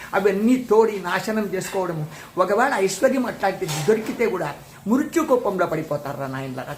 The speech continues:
చాలామంది ఈ మధ్యలో బాగా విసుగొచ్చేస్తుందయ్యా.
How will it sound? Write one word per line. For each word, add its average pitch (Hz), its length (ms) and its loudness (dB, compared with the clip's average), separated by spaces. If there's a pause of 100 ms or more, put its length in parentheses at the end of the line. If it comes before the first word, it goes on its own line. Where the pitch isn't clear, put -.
(120)
చాలామంది 254 440 0
ఈ 226 120 -4
మధ్యలో 208 600 0 (460)
బాగా 214 240 0
విసుగొచ్చేస్తుందయ్యా. 220 1080 -2